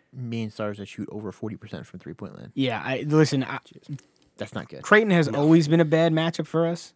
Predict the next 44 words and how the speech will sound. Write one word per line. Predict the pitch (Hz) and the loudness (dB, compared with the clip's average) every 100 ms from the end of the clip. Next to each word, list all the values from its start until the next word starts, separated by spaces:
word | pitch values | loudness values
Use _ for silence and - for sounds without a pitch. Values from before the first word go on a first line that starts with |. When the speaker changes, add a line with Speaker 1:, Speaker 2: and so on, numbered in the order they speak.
| _ _ _ 113 | _ _ _ -10
Speaker 2:
um, | 110 110 110 101 110 _ _ - | -8 -6 -8 -10 -16 _ _ -14
and | 104 113 110 104 _ - | -12 -10 -12 -14 _ -14
this | 120 117 127 | -12 -10 -8
year | 120 | -6
is | 110 | -8
certainly | - 127 127 127 117 - _ _ | -6 -6 -4 -4 -6 -8 _ _
Speaker 1:
It's | 143 | -6
also | 135 | -4
do- | 131 127 110 - | -2 -2 -2 -6
Speaker 2:
<laughs> | - | 0
not | 151 147 | 2 4
looking | 156 151 147 | 2 2 2
any | 143 131 | 0 2
different. | 151 - 180 170 117 123 - | 2 4 2 0 -12 -12 -4
Speaker 1:
dollar | 127 123 | 0 0
beer | 117 135 151 | -2 0 2
night | 120 113 | 2 0
in | 113 | -2
Omaha, | 117 110 95 101 _ | -4 -4 -8 -12 _
which | 107 101 | -16 -8
always | 110 107 | -6 -6
get | 104 | -10
the | 104 | -10
crowd, | 117 104 104 | -6 -6 -6
gets | 101 92 | -12 -14
the | |
crowd | - 98 95 | -12 -10 -8
going. | 95 95 | -10 -6
Speaker 2:
As | 120 139 | -4 -4
if | 135 | -2
that | 127 | -4
crowd | - 127 117 | -2 -2 0
needs | 139 143 | -2 -2
anything. | 113 113 110 | -6 -8 -6
That | 131 | -6
crowd | - 135 | -4 -6
is | 120 - | -6 -2
always | 156 147 123 | 0 2 0
sold | - 104 101 | -6 -10 -12
out | 110 98 | -14 -14
in | |
Omaha. | 113 110 | -10 -6
Speaker 1:
I | 113 | -6
know. | 69 98 | -6 -12